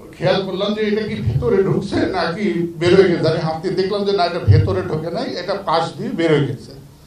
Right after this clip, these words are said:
ওই সব চিন্তা বাদ দিয়ে আমিও, ওই সব অফিসারই তখন শুয়ে পড়ছে, আমিও শুয়ে পড়ে যে সামনে তাকাইছি, সামনে তাকিয়ে দেখলাম যে ওই টয়লেটের গেটটা সামান্য খোলা,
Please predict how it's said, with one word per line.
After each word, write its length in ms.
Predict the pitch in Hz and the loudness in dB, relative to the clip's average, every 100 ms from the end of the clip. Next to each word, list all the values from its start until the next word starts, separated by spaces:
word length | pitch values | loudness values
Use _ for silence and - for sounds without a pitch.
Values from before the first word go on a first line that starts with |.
| - - - - 180 | -20 -20 -20 -14 -8
ওই 100 | 165 160 | -4 -2
সব 200 | 202 202 | -2 -4
চিন্তা 300 | 254 247 180 | -4 0 0
বাদ 280 | 190 180 208 | 2 0 -2
দিয়ে 160 | 247 | 0
আমিও, 480 | 196 170 196 196 196 | 0 0 -2 -4 -4
ওই 140 | 180 | -8
সব 180 | - - | 2 6
অফিসারই 520 | - 180 214 214 233 | 6 6 4 2 0
তখন 240 | 285 233 226 | -2 -4 -6
শুয়ে 320 | 226 302 294 | -2 0 0
পড়ছে, 440 | 226 196 240 277 - - - - - | -2 -2 -2 -4 -6 -16 -20 -20 -16
আমিও 300 | - - 220 | -8 -4 -2
শুয়ে 320 | 208 214 214 214 | -2 0 0 4
পড়ে 140 | 220 | 6
যে 320 | 233 196 220 214 - | 6 4 -2 -4 -6
সামনে 300 | - 196 202 | -2 2 4
তাকাইছি, 440 | 202 196 208 208 - | 4 4 2 0 6
সামনে 300 | 202 208 220 | 6 6 0
তাকিয়ে 360 | 220 214 208 | -4 -2 0
দেখলাম 400 | 190 180 202 202 | 0 0 -2 -2
যে 260 | 185 190 - - - - - - | -2 -4 -6 -10 -20 -20 -20 -12
ওই 340 | 143 143 156 - | -2 -2 -2 2
টয়লেটের 600 | 175 185 208 214 220 - | 4 6 8 8 6 4
গেটটা 380 | 190 190 214 208 | 4 4 4 4
সামান্য 540 | 208 208 247 254 190 | 6 8 6 6 4
খোলা, 440 | - 117 - - | 2 0 -2 -8